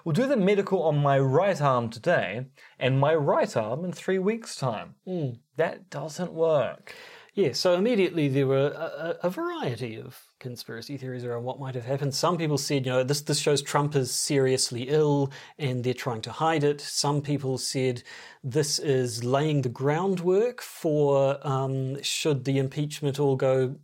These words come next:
Speaker 2: unfavorably towards Trump, to, for him to resign due to medical reasons. Some, you know, there's them saying, "No, look, see, look, he was already, the, the signs were already showing before. He's not retiring 'cause of impeachment. It's 'cause he's not, he's not well."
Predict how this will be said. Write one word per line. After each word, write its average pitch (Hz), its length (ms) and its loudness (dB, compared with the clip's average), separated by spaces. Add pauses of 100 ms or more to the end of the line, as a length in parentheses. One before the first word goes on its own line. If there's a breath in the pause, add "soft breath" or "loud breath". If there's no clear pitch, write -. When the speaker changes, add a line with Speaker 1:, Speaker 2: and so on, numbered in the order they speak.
(300)
Speaker 2:
unfavorably 139 680 0
towards 127 360 -2
Trump, 151 360 -2 (420 loud breath)
to, 135 360 2
for - 200 -2
him 135 220 0
to 139 160 0
resign 131 480 2
due 135 180 0
to 127 100 -2
medical 139 480 0
reasons. 123 540 -4
Some, 135 640 -6
you 123 80 -6
know, 113 100 -6
there's 123 220 -6
them 127 280 -4
saying, 139 240 0
"No, 147 140 4
look, 175 260 0
see, 185 180 0
look, 175 160 -2
he 160 100 0
was 143 160 0
already, 147 460 2
the, 147 460 -6
the 139 380 -6
signs 139 360 -2
were - 20 2
already 131 160 0
showing 139 240 -4
before. 131 240 -2
He's 135 160 -2
not 147 140 0
retiring 185 400 0
'cause 190 120 -2
of 202 60 0
impeachment. 190 520 -2 (180 loud breath)
It's - 80 -20
'cause 110 160 -8
he's 113 160 -8
not, 147 260 -6
he's 131 240 -6
not 131 220 -6
well." 131 340 -4